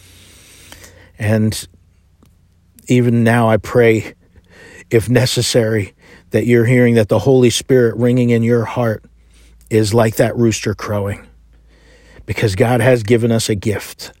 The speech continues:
of repentance. Hallelujah. Repentance is absolutely a gift, and we need to call on it, and we need to fall on that gift. He has paid the price for us.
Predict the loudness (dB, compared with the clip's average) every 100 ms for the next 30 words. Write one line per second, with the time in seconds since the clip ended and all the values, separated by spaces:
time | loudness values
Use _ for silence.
0 | _ _ _ _ -10 -8 -8 -8 -8 -4
1 | -6 -6 -12 -12 -12 -6 -2 0 0 -2
2 | -6 -12 -20 _ _ _ _ -20 -20 -8
3 | -6 -4 -2 -2 0 -2 -2 -6 -6 -4
4 | -4 -4 -2 -2 -2 -2 0 0 0 -4
5 | -4 -4 -10 -16 -16 _ -20 -20 -20 -20
6 | _ -10 -4 0 0 -2 -4 -6 -4 -2
7 | -2 -2 -4 -6 -6 -8 -4 -2 -2 -2
8 | -8 -10 -4 0 0 0 -2 -2 -2 -4
9 | -6 -4 -6 -8 -16 -18 _ _ _ _
10 | _ _ -20 -14 -2 2 4 4 2 0
11 | 0 2 0 -4 -2 -2 -4 -6 -6 -6
12 | -8 -10 -10